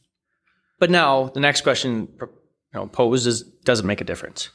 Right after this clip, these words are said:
Does it matter? Okay, we've got perfect singulation. Hmm, did that actually help us at all? Right? Um, I guess a third question to that, does it help us?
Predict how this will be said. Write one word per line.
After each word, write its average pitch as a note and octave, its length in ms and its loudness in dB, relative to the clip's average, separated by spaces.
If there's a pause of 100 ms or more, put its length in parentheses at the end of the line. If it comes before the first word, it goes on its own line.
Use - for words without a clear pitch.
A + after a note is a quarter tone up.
(480)
Does C#3 140 4
it B2 40 6
matter? F#2+ 540 0
Okay, D3+ 180 2
we've C#3 100 2
got B2+ 220 2
perfect D#3+ 280 0
singulation. B2+ 560 2 (560)
Hmm, E3+ 180 -2 (340)
did A2 140 2
that F#2+ 140 4
actually F#2+ 300 0
help D#3+ 220 0
us G#2 160 -6
at F#2+ 60 -6
all? F#2+ 280 -8 (520)
Right? A#2+ 260 4 (460)
Um, A#2 640 -2 (220)
I D3+ 60 2
guess D3+ 160 4
a B2 40 -4
third D3+ 300 2
question A2 320 0
to - 20 0
that, G#2+ 260 2
does A2+ 120 0
it A2+ 40 -4
help A#2 180 0
us? B2 80 -8